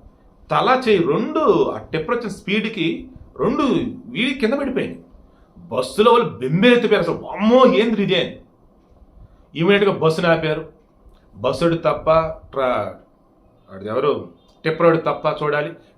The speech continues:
టిప్పరోడు అయితే జరిగిన వాడికి అర్థమైంది, అక్కడ జంప్ ఆడు. అది పల్లెటూరు లాయ.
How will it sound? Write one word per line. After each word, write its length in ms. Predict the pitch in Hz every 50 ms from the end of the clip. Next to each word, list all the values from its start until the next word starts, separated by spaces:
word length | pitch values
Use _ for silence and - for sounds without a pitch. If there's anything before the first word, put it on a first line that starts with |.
| _
టిప్పరోడు 320 | - 160 160 160 175 165 165
అయితే 480 | 160 160 180 160 147 143 143 - - - _ -
జరిగిన 320 | 107 127 139 151 165 170
వాడికి 180 | 160 151 - 143
అర్థమైంది, 260 | - 143 151 170 185
అక్కడ 160 | - 147 139
జంప్ 260 | 123 131 139 135 117
ఆడు. 140 | 127 120 - - - - _ _ _ - - - - - - - - _ _ _ _ - -
అది 120 | - -
పల్లెటూరు 380 | - 160 156 160 156 165 165 135
లాయ. 320 | 127 123 110 104 131 -